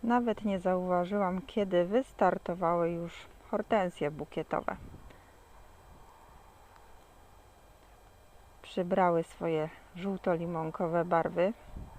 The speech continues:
a wśród nich pojawiła się werbena patagońska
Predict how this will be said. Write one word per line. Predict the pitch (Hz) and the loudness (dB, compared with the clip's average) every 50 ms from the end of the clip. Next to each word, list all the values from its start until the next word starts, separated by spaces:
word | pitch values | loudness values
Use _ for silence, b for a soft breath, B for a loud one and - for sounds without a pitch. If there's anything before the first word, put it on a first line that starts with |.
| - - - - - - - - - - - - - - | -18 -18 -20 -20 -20 -20 -20 -20 -20 -20 -20 -20 -2 2
a | - 247 240 | 2 2 2
wśród | - - - 185 180 165 - | 0 -6 -4 -4 -4 -4 -2
nich | 185 185 180 196 - - | -4 -4 -4 -4 -4 -10
pojawiła | - - - 220 226 208 196 175 170 170 170 175 175 | -6 2 2 4 6 6 4 2 0 -2 -2 -2 -4
się | 180 - - 160 170 180 | -4 -4 -6 -6 -6 -6
werbena | 180 170 170 185 208 208 196 196 185 185 185 190 | -4 0 0 2 2 0 0 -2 -2 0 -2 -2
patagońska | - - 185 - - 180 180 185 185 170 170 - - - - - | 0 0 -2 0 0 -2 0 2 0 0 0 -4 -6 -6 -6 -6